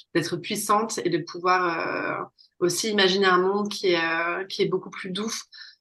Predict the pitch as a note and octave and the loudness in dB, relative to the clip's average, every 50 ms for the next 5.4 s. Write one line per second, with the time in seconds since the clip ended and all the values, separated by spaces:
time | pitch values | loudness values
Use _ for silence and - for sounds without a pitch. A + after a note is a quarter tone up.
0 | _ - F3 F3 F3+ - - F#3 - - - - G3+ F#3+ F#3 F3+ F3 F3 F3 F3 | _ -10 -6 -6 -6 -4 -6 -8 -8 -8 -8 0 4 6 6 8 8 8 6 6
1 | F#3+ B3 C4 C4 - - - G3+ G#3 G3+ - - - - B3+ B3+ B3+ - A3+ - | 4 4 4 2 2 0 2 2 2 2 2 -2 -2 -2 -2 -2 -2 -2 -4 -4
2 | G3 F3+ E3+ F3 E3+ E3 E3+ E3 F3+ G#3 G#3 G#3 - F3 F3 F3 F3 F3 F#3 F3+ | -2 0 2 2 2 2 2 2 2 0 0 0 0 2 2 4 4 4 2 2
3 | - - F3+ E3 - - F#3 - F#3+ F#3+ - - - G#3+ G#3 F#3+ F3 D#3+ D#3 G3 | 0 0 0 0 0 -2 -2 0 0 0 -2 -4 -4 -2 -2 -2 -2 0 -2 -2
4 | G3 - - A3+ G3+ G3+ G#3 G#3+ A3+ A3 G#3 - - F#3 F3+ - - - G3 F#3+ | -2 -2 0 0 2 2 2 2 2 0 0 -2 -4 -4 -6 -10 -4 2 4 6
5 | F#3 F#3+ G#3+ B3 C4 - - | 6 6 4 2 2 -2 -6